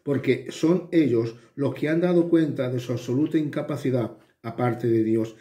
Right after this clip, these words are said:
y han aprendido a confiar y a obedecer. Así pues, esta bienaventu-, bienaventuranza quiere decir así,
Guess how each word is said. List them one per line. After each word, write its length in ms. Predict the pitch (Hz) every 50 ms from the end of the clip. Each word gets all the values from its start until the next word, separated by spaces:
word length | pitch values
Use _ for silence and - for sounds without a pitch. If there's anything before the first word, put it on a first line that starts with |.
| - - -
y 160 | 131 127 135
han 120 | 143 156
aprendido 680 | 165 165 165 165 151 143 135 147 170 175 190 196 - -
a 160 | - 131 127 123
confiar 720 | - 117 113 113 - - 113 131 170 220 247 - - - _ _ _ _
y 100 | - 127
a 60 | 117 110
obedecer. 680 | 104 104 95 95 92 - - 110 104 87 - - - _ _ _ _ _ _
Así 400 | - 104 98 - - - 185 214
pues, 840 | 208 208 226 208 180 139 135 139 131 - - - - - - _ _ _ _ _ _ _ _ _ _ _ _ _ _ _ _ _ _ _ -
esta 320 | 160 170 165 170 185 185
bienaventu-, 560 | 180 180 175 175 170 160 156 160 165 156 - -
bienaventuranza 1200 | 156 135 131 143 143 143 135 135 131 123 127 135 135 135 139 135 131 - 139 131 - - - - _ _ _ _ _ _ _ _ _ _
quiere 560 | - 160 170 165 170 170 175 175 - - _
decir 560 | - 127 127 120 123 127 123 120 117 - - _
así, 440 | - 123 123 - 117 95 113 - _